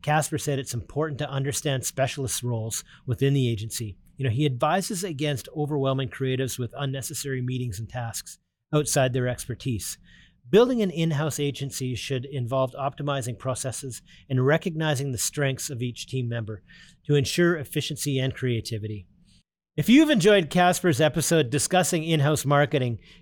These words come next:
keep the conversation going and revisit some of our older episodes from the archives. Check out episode six thirty, Engaging Customers Through Compelling Content with Rish Bhandari, or episode six sixteen, The Evolution of B two B Content Marketing with Edward Permalis.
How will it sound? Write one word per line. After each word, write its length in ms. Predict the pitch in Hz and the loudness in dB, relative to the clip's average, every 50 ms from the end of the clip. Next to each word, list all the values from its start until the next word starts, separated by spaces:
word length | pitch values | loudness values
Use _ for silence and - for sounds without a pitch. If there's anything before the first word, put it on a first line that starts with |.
| - - | -2 2
keep 180 | - 311 311 | 2 2 2
the 60 | - | 2
conversation 600 | - - 240 233 208 196 - 196 190 - - 180 | 2 4 4 4 2 0 0 0 0 2 0 0
going 360 | 135 151 165 170 175 175 160 151 | 2 2 4 4 4 2 2 0
and 160 | 135 131 135 | 0 2 4
revisit 480 | 165 190 160 127 175 170 151 170 143 | 4 4 4 4 2 0 0 -2 -4
some 180 | - - 165 160 | 0 2 2 2
of 140 | 170 135 160 | 2 4 4
our 120 | 147 143 | 4 4
older 280 | 143 147 147 143 143 139 | 4 4 2 4 4 2
episodes 440 | 143 - 139 127 - 147 135 123 - | 2 2 0 -2 0 0 0 0 0
from 140 | - 127 | -2 -2
the 140 | 123 123 120 | 0 0 0
archives. 520 | 120 120 - - 127 113 110 110 - - - _ _ _ - | 0 -2 -2 -2 -4 -4 -4 -6 -8 -10 -10 _ _ _ -2
Check 160 | - 254 254 | -2 0 2
out 140 | 240 220 214 | 4 4 4
episode 400 | 220 214 220 208 - 196 180 135 | 4 2 2 0 0 2 2 2
six 320 | - - 208 - - - | 2 0 0 0 -2 0
thirty, 400 | - 202 196 175 165 151 120 - - - - - - | 2 4 6 6 6 4 2 0 -6 -20 -14 -6 0
Engaging 440 | 156 151 135 170 214 233 - 240 185 | 0 2 4 4 4 4 4 0 -2
Customers 540 | - 165 175 160 - - 185 185 180 - - | 0 0 0 0 0 0 0 0 0 0 0
Through 200 | - 156 151 131 | 0 0 2 2
Compelling 460 | - 135 - - 170 185 180 175 156 | 2 2 2 2 2 2 4 2 0
Content 460 | 131 - 143 147 135 - 160 165 147 | 2 2 2 2 2 2 0 -2 0
with 160 | 135 123 - | -2 -4 0
Rish 240 | - 143 151 - - | 2 2 2 2 2
Bhandari, 540 | - 143 120 127 151 180 226 269 311 285 - _ - - - - - - | 0 0 4 6 6 6 6 6 4 0 -6 _ -20 -20 -20 -20 -10 -2
or 300 | - 233 247 262 196 151 | 4 6 6 6 6 4
episode 400 | 202 190 - 208 - 202 190 147 | -2 -2 -2 -2 0 0 0 0
six 300 | - - - 220 - - | -2 -2 -4 -2 -2 -2
sixteen, 600 | - 202 - - - - 208 202 190 185 185 175 139 | -4 -4 -4 -4 -4 0 2 2 2 2 0 -2 -4
The 160 | 139 160 - | -4 -4 -2
Evolution 480 | 180 202 233 220 226 220 - - 196 190 | -2 -2 0 0 -2 -2 -2 -2 -2 -2
of 100 | 151 127 | -2 -2
B 140 | 156 190 175 | 0 0 0
two 60 | 170 | 2
B 140 | 151 175 - | 0 0 -2
Content 440 | - - 151 156 - - 156 143 | 0 0 0 0 0 -2 -4 -2
Marketing 460 | 135 131 131 120 - 135 131 135 147 139 | -2 -2 -2 -2 -2 -2 -4 -4 -4 -6
with 160 | 127 113 - - - | -8 -8 -8 -8 -4
Edward 380 | - 165 160 170 185 180 160 - _ _ | -2 0 0 2 2 0 0 -2 _ _
Permalis. 720 | - - 151 139 131 127 127 123 117 107 98 - - - - | -8 -4 -4 -2 -2 -4 -4 -6 -6 -8 -6 -6 -6 -6 -8